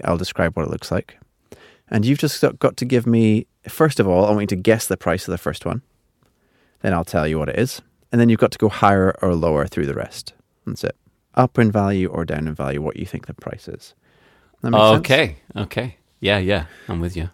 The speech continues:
Speaker 1: And for our listeners who don't shop, uh, online, you may not know that whenever you buy a product online, it doesn't just say, like, "white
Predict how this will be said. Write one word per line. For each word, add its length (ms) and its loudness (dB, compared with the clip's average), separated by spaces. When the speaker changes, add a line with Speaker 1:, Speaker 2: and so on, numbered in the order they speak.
Speaker 1:
And 180 0
for 200 0
our 100 4
listeners 520 2
who 360 -2
don't 300 2
shop, 280 -2
uh, 280 -4
online, 560 -4
you 640 -2
may 180 0
not 200 0
know 400 -4
that 440 -4
whenever 360 0
you 140 -2
buy 180 -2
a 80 -2
product 300 -4
online, 600 -4
it 100 -2
doesn't 200 4
just 180 0
say, 160 6
like, 380 0
"white 460 -2